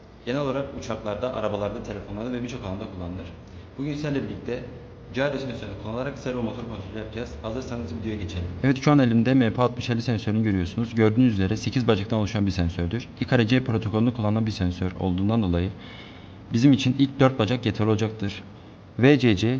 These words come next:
G N D, S C L ve S D A pinlerinde kullanacağız. Hazırsanız montaja geçelim. İlk olarak M P altmış elli sensörünü breadboard'umuza yerleştiriyoruz.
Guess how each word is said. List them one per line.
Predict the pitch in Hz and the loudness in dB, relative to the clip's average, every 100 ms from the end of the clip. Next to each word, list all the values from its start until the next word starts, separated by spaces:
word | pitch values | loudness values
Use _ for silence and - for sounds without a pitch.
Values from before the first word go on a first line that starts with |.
| 117 | 2
G | 123 131 | 4 6
N | 107 | 6
D, | 110 120 | 4 2
S | 127 123 | 4 4
C | 113 | 4
L | 113 | 4
ve | 127 | 2
S | 123 110 | 4 4
D | 107 | 4
A | 110 | 4
pinlerinde | 104 104 110 | 4 4 2
kullanacağız. | 95 90 85 101 - - - - - - - - - - - | 2 2 2 0 -4 -12 -18 -20 -20 -20 -20 -20 -20 -10 2
Hazırsanız | 113 127 - 120 117 | 2 4 2 2 2
montaja | 120 113 110 101 107 104 - | 4 2 2 0 0 0 -2
geçelim. | 90 92 85 - - - - - - | -2 0 0 -4 -14 -20 -20 -16 4
İlk | 160 160 | 6 6
olarak | 131 117 127 - - - | 4 4 2 -4 -12 0
M | 107 110 | 2 4
P | 135 | 4
altmış | 127 139 117 | 4 2 0
elli | 98 | 0
sensörünü | 101 95 107 120 | 0 0 2 2
breadboard'umuza | 113 120 110 92 98 101 | 2 0 -2 -2 0 2
yerleştiriyoruz. | 110 92 - 98 87 - - | 4 4 2 2 2 0 -10